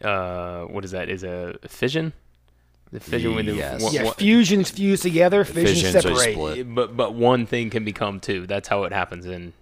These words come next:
Speaker 1: West Virginia.
Speaker 3: That's just called inbreeding.
Speaker 1: <laughs> Right.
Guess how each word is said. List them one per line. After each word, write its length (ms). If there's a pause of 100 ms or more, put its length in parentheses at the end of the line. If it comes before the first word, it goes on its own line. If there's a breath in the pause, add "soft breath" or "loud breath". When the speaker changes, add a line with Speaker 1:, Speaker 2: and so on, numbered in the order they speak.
(140)
Speaker 1:
West 200
Virginia. 320 (200)
Speaker 3:
That's 180
just 100
called 140
inbreeding. 400 (160)
Speaker 1:
<laughs> 120
Right. 320